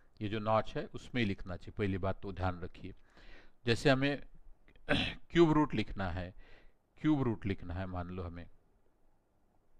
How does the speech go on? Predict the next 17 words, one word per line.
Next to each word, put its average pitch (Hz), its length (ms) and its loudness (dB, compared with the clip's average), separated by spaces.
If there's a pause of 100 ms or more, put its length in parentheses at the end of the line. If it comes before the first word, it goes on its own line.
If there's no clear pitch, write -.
(240)
क्यूब 156 200 4
रूट 139 220 2
लिखना 90 280 -4
है, 87 100 -4 (380)
तो 120 60 2
हमें 127 140 2
ऐसा 131 260 4
ही 165 60 8
लिखना 110 280 4
पड़ेगा, 90 280 -4
cube 123 380 -2
root 101 300 -8
of 95 180 -6
x। - 500 -10 (500)
ऐसा 123 260 6
नहीं 170 140 8
लिखेंगे, 95 560 0